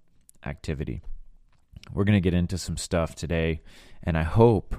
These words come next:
that people's eyes are gonna be opened, and we're gonna tear down some strongholds and hopefully break through some walls that have been put up. First, I wanna thank you for listening. We've officially surpassed,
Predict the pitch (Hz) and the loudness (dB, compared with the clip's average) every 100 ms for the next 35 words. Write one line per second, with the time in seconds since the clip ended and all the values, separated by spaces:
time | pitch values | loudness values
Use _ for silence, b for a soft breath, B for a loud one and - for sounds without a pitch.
0 | - - 87 82 82 - 98 87 - 82 | -4 0 2 0 -2 -4 -4 -4 -4 -2
1 | 85 76 80 73 - - 82 - 76 69 | -2 -4 -6 -6 -8 -4 -4 -4 -4 -6
2 | - b b b b - 82 80 78 76 | -12 b b b b -8 -2 0 0 -2
3 | 73 - 87 90 - 90 85 85 80 80 | -4 -4 -2 -2 -2 0 0 0 0 -2
4 | 80 - 80 - 101 95 92 95 95 90 | -4 -6 -6 -2 2 2 2 4 4 2
5 | - - - 82 101 104 101 90 78 - | -2 -10 -8 0 2 2 2 0 0 -8
6 | _ - 98 90 - 90 90 87 85 - | _ 0 2 2 -4 -2 2 2 2 -2
7 | b b b b b - 92 85 85 85 | b b b b b -2 0 2 2 2
8 | 80 80 76 76 - 78 65 - _ _ | 0 -2 -2 -4 -4 -2 -4 -8 _ _
9 | _ _ - 104 - 101 92 98 90 - | _ _ -2 0 2 0 2 0 -2 -4
10 | 92 98 - 98 92 98 87 85 110 107 | 0 0 2 0 2 2 0 2 2 2
11 | 101 95 92 - 82 - 80 82 - - | 0 0 0 -2 -4 -2 -2 -2 -4 -12